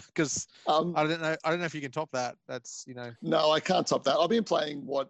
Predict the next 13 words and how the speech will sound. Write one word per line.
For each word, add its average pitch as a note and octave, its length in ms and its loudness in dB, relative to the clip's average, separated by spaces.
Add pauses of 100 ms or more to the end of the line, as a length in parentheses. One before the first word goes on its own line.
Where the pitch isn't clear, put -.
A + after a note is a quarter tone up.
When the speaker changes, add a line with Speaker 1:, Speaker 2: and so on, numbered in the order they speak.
Speaker 2:
everyone C#3 280 -4
on B2 80 -8
PlayStation's B2+ 580 -6
been B2+ 180 -10
playing, B2+ 360 -4
or C3 160 -6
at D#3 80 -4
least C3 220 -6
dabbled C3+ 320 -4
in, C3 260 -12
um, B2+ 240 -6 (480)
Fall E3 180 0
Guys, C4+ 460 -4